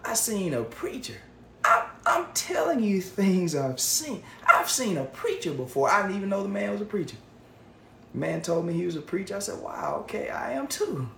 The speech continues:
I didn't know. You know, I hadn't talked to the guy that much. That's the reason I didn't know.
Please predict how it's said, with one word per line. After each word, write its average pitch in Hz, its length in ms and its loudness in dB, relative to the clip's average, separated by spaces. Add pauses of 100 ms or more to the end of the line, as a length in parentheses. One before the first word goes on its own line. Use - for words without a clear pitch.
(560)
I - 100 -6
didn't 214 200 -2
know. - 340 -2
You 170 80 -4
know, 151 100 2
I 156 120 2
hadn't 160 220 -2
talked 160 260 0
to 143 80 0
the 135 80 0
guy 131 220 -2
that 127 180 -4
much. 123 320 -6 (480)
That's - 140 -14
the 139 80 -6
reason 135 220 -2
I 131 100 -4
didn't 123 180 -4
know. 131 300 -6